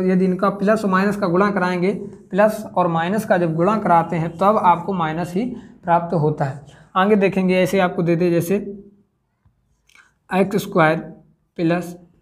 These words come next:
थ्री एक्स, ठीक है। इसके बाद आपको कह दे कि आपको बाई से गुणा कराना है। क्या करना है,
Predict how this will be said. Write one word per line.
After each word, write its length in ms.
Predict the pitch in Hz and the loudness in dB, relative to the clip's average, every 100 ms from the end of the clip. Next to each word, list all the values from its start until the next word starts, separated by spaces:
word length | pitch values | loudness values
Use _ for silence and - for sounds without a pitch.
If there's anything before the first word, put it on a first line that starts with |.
| _ _ | _ _
थ्री 260 | - 165 208 214 214 | -2 2 2 0 -2
एक्स, 400 | 160 151 156 - - _ _ _ _ _ _ _ _ | -2 -2 -4 -12 -20 _ _ _ _ _ _ _ _
ठीक 140 | 262 | -2
है। 160 | 214 - - - - _ | 0 0 -6 -16 -20 _
इसके 300 | - 170 - 202 | -12 -6 -2 2
बाद 240 | 196 196 | 2 2
आपको 260 | 185 180 185 | 0 0 -2
कह 180 | - 170 | -4 -2
दे 120 | 160 240 - - - - | -2 -4 -6 -16 -20 -4
कि 60 | |
आपको 240 | 202 202 220 | -2 0 0
बाई 280 | 170 170 185 | 2 2 2
से 120 | 196 | 0
गुणा 240 | 165 165 | -2 -2
कराना 320 | 156 143 135 135 | -2 -4 -4 -6
है। 80 | - _ - | -12 _ -2
क्या 140 | 202 | 0
करना 260 | 202 196 202 | 2 2 2
है, 220 | 202 | 0